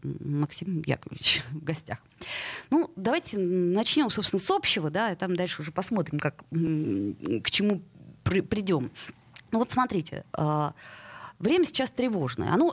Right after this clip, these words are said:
тревожное в любом случае, потому что у нас сначала был коронавирус, там очень долгие какие-то вот эти вот переходы на онлайн, и родители были немножко в недоумении, и ребёнок всё время дома находился, ну, некоторые дети, да, а, особенно если это,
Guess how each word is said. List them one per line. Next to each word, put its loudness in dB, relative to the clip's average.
тревожное 0
в -4
любом 2
случае, 0
потому -4
что -6
у 0
нас 0
сначала 4
был 0
коронавирус, 2
там 0
очень 0
долгие 2
какие-то -2
вот -2
эти -8
вот -2
переходы 2
на 4
онлайн, 2
и 2
родители -2
были 0
немножко 2
в 2
недоумении, 6
и 4
ребёнок 2
всё 0
время 4
дома 2
находился, -2
ну, 4
некоторые 2
дети, -2
да, 0
а, -2
особенно -4
если -2
это, -2